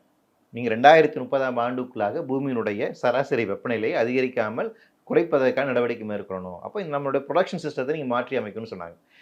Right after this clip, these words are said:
எந்தெந்த செக்டர்ஸ்ல என்னென்ன மாற்றங்கள் செய்ய வேண்டும் அப்படிங்கிறது சொன்னாங்க. இரண்டாயிரத்தி பதினைஞ்சாம் ஆண்டு பாரிஸ் அக்ரிமெண்ட்ல அதை சொன்னாங்க.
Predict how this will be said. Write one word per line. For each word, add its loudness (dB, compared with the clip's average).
எந்தெந்த 8
செக்டர்ஸ்ல 2
என்னென்ன 2
மாற்றங்கள் 0
செய்ய -4
வேண்டும் -4
அப்படிங்கிறது -2
சொன்னாங்க. -6
இரண்டாயிரத்தி 4
பதினைஞ்சாம் 4
ஆண்டு -2
பாரிஸ் 6
அக்ரிமெண்ட்ல 0
அதை 2
சொன்னாங்க. -2